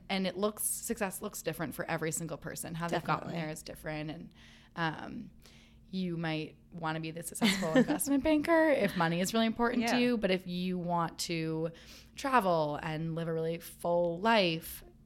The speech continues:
Speaker 1: you might wanna be the
Speaker 2: That's
Speaker 1: more successful.
Speaker 2: successful, too.
Speaker 1: Yeah, exactly.
Speaker 2: And I also think failure is a huge part of success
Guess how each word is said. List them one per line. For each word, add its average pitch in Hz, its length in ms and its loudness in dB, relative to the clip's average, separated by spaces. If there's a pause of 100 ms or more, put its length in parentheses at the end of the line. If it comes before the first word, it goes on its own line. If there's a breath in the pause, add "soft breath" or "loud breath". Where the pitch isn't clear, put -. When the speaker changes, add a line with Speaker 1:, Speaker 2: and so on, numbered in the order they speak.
(220)
Speaker 1:
you 160 100 -8
might 175 120 -8
wanna 175 140 -6
be 170 80 -2
the 165 80 -2
Speaker 2:
That's - 100 2
Speaker 1:
more 170 60 -6
successful. 180 580 -4
Speaker 2:
successful, 240 260 -4
too. - 60 -6
Speaker 1:
Yeah, 220 120 -4
exactly. - 340 -6
Speaker 2:
And 190 100 6
I 180 60 10
also 226 220 2
think 359 160 0
failure 156 440 4
is - 120 -8
a - 40 -8
huge - 260 -8
part - 180 -8
of - 60 -14
success - 580 -8